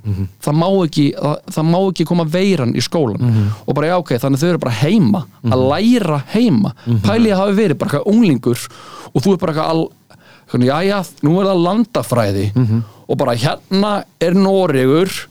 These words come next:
Speaker 2: hérna er Svíþjóð"
Speaker 1: Mhm.
Speaker 2: og maður er bara heima bara, "Fuck, þú veist, hvað á ég, að, þú veist, who am I?"
Speaker 1: Mhm,
Speaker 2: þú veist.
Speaker 1: mhm, mhm.
Speaker 2: Og ég var fyrir nokkrum árum að gera sýningu upp, upp í, þarna,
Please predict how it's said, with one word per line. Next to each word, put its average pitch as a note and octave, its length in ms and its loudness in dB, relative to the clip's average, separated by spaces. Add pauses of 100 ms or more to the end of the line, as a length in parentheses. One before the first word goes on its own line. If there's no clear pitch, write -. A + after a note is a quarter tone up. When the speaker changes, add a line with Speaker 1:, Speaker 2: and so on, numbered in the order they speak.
(220)
Speaker 2:
hérna F3 520 -2
er F3+ 60 -2
Svíþjóð" D#3 880 0
Speaker 1:
Mhm. G2+ 240 0
Speaker 2:
og C#3+ 60 2
maður D3+ 200 0
er F#3+ 60 -4
bara C#3 180 -2
heima E3 240 0
bara, A2+ 340 0
"Fuck, - 880 -10 (340)
þú - 20 -14
veist, - 160 -8
hvað F#3 540 -4 (600)
á C#3+ 80 0 (160)
ég, F#3 220 0
að, C3+ 120 -4
þú - 20 0
veist, C3+ 160 -2 (320)
who G3 180 4
am G#3+ 340 -2
I?" G3+ 120 -4
Speaker 1:
Mhm, C3 160 2
Speaker 2:
þú A2+ 80 0
veist. G#2 200 0
Speaker 1:
mhm, A2 400 0
mhm. G2+ 280 0
Speaker 2:
Og - 100 -4 (100)
ég E3 140 2
var E3+ 80 0
fyrir F3 160 2
nokkrum F#3+ 220 0
árum F#3 140 0
að E3+ 40 0
gera E3+ 160 -2
sýningu F#3 460 2
upp, D3+ 120 -2
upp D3+ 200 0
í, E3 100 4
þarna, D#3 340 0